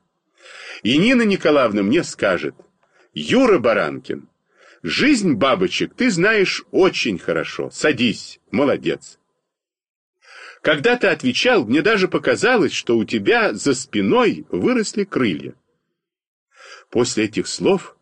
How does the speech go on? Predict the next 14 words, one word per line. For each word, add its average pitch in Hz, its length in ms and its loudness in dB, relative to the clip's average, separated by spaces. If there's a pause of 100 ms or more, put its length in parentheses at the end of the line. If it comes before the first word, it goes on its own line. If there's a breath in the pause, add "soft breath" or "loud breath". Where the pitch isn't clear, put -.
(300 loud breath)
весь 135 340 -2
класс 170 520 -4
так 185 300 -2
и 156 60 0
покатится 131 880 -4
от 76 120 -8
смеха. 80 560 -6 (580 soft breath)
И 190 160 -2
только 190 600 -2
мы 170 220 0
с - 180 -12
Костей - 720 -2
не 82 160 -2
улыбнёмся 82 1000 -2